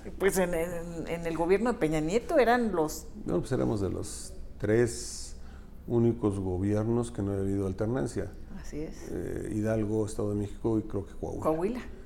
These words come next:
Speaker 1: quedan dos.
Speaker 2: Que no ha
Speaker 1: Eh,
Speaker 2: habido alternancia, ¿no?
Speaker 1: alternancia, sí.
Speaker 2: Este,
Speaker 1: Ahora viene Estado de México y
Speaker 2: pues
Speaker 1: Coahuila,
Speaker 2: ya en
Speaker 1: ¿eh?
Speaker 2: Hidalgo fue muy, eh, doloroso.
Speaker 1: Sí.
Speaker 2: La verdad hay un priismo muy fuerte allá.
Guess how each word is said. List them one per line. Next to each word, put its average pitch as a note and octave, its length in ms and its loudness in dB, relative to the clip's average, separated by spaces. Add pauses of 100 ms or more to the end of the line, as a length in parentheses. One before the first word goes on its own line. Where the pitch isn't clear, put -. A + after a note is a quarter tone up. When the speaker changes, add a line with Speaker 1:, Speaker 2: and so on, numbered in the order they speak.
(180)
Speaker 1:
quedan D3+ 320 0
dos. B3+ 340 0 (160)
Speaker 2:
Que G#2+ 100 0
no G#2 380 2
ha A2+ 140 -2
Speaker 1:
Eh, G#2+ 40 4
Speaker 2:
habido A2 260 4
alternancia, F2 720 0
¿no? A#2+ 100 2
Speaker 1:
alternancia, D#3 640 0
sí. - 160 -4
Speaker 2:
Este, G#2 720 0
Speaker 1:
Ahora F3 240 8
viene F#3+ 220 4
Estado F#3 200 10
de F#3 140 8
México F3+ 400 -2
y - 20 -8
Speaker 2:
pues - 60 -6 (120)
Speaker 1:
Coahuila, D3 240 8
Speaker 2:
ya D#3 100 12
en - 60 10
Speaker 1:
¿eh? - 40 8
Speaker 2:
Hidalgo C3 400 8
fue A#2 200 0
muy, C3 680 0 (240)
eh, - 260 -8 (340)
doloroso. G2+ 500 0 (520)
Speaker 1:
Sí. - 180 -10 (260)
Speaker 2:
La A2 100 0
verdad G#2 200 2
hay G#2 120 4
un G2+ 100 2
priismo G2 380 0
muy G2 200 0
fuerte G2 420 -2
allá. F#2 220 -4